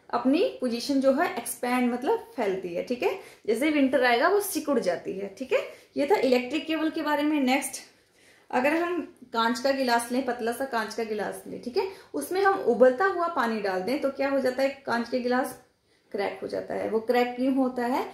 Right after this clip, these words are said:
क्योंकि कांच का गिलास में जब हमने पानी, गर्म पानी डाला, तो वो अपनी energy, heat energy को transfer करेगा, ठीक है, उसकी दीवारों पे। अंदर तो वो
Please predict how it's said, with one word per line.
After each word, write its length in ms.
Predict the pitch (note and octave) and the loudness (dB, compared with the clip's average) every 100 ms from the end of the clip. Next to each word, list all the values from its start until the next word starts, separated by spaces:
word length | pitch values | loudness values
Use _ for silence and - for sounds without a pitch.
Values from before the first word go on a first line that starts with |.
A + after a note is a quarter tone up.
| - - | -16 -10
क्योंकि 240 | D4 C#4 F4+ | -6 -4 -2
कांच 320 | - A#3+ B3+ | 2 2 2
का 120 | - D4+ | -2 -2
गिलास 380 | C4+ C4 C4 | 2 2 2
में 260 | D4 D4+ C4 | 0 0 2
जब 160 | B3+ B3+ | 0 0
हमने 280 | C4 C#4 D4+ - | 0 0 -2 -4
पानी, 300 | F#3+ G3+ G#3+ | -6 -6 -4
गर्म 300 | G#3 G#3+ B3+ | -2 -2 -2
पानी 340 | B3+ A#3 B3+ | -2 -2 0
डाला, 480 | A#3+ G3 G3+ G3+ C4+ - - _ D#4+ | 0 0 0 -2 -6 -10 -20 _ -6
तो 80 | |
वो 160 | C#4+ D4+ | -2 0
अपनी 480 | - - B3 C4+ E4+ | -2 -2 0 2 2
energy, 480 | C#4 A#3 G#3+ B3 C#4 | 2 2 2 2 2
heat 220 | B3+ B3 | 2 2
energy 300 | B3 A#3 B3 | 2 2 -2
को 120 | D#4+ | -2
transfer 480 | D#4+ A#3 G#3+ - A#3 | -2 -2 -2 -4 -4
करेगा, 440 | A3 G3+ A3+ F#4 - - _ _ _ - | -2 0 0 0 -4 -18 _ _ _ -6
ठीक 120 | B3 | 0
है, 80 | C#5+ | 0
उसकी 340 | - A#3+ - D4+ | 0 -4 -2 2
दीवारों 440 | B3 G3+ F#3 F#3 | 4 4 2 0
पे। 220 | F3+ F#3+ - - - | -4 -8 -10 -14 -4
अंदर 280 | A#3 C4 D#4 | 2 4 4
तो 140 | D#4+ | 0
वो 140 | E4+ | 0